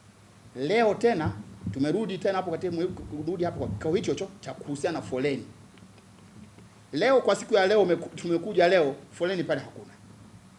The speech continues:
Wakijua kwamba leo watu wamekuja na wako stress na jambo hili. Kwa hiyo foleni hii ni ya kutengeneza. Sio kwamba foleni hii kuna, kuna, kuna, kuna, kuna, kuna changamoto upande wa hawa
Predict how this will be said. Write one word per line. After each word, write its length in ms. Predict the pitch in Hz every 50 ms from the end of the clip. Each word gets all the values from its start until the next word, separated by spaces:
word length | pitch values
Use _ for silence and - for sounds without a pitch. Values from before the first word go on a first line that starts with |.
| - - - - - - - - - - - - - - - - - - - - - - - - - - - - - - -
Wakijua 380 | 143 - 156 165 180 220 202
kwamba 320 | 196 220 214 214 185 156 156
leo 220 | 180 185 151 139 - - -
watu 220 | - 175 180 -
wamekuja 460 | 190 180 170 - 240 254 233 240 240 - - -
na 80 | 123 135
wako 160 | 151 151 156
stress 240 | 143 - - - -
na 100 | 143 131
jambo 220 | 127 123 120 117
hili. 220 | 110 110 123 113 - - - - - - - - - - - - -
Kwa 100 | - 170
hiyo 120 | 185 170
foleni 460 | - - - 180 185 196 202 202 196 180
hii 220 | 151 226 277 269
ni 60 | 214
ya 80 | 180 151
kutengeneza. 720 | - 143 - 151 147 156 175 196 214 170 185 185 185 - - - - - - - - - - - - - - - - - - - - - - - - - - - - - - - - - - - -
Sio 260 | - - - 262 233
kwamba 300 | - - 254 240 220 202
foleni 340 | 214 240 240 226 214 196 190
hii 100 | 220 208
kuna, 200 | - 185 170 156
kuna, 360 | 160 156 139 135 165 156 147
kuna, 240 | - 160 156 151 147
kuna, 260 | - 160 156 151 139
kuna, 280 | - 156 151 151 147
kuna 220 | 143 - 160 156 147
changamoto 520 | 151 165 156 151 160 170 190 196 - 170 147
upande 320 | 147 180 180 180 170 151
wa 80 | 143 143
hawa 280 | 143 165 170 160 147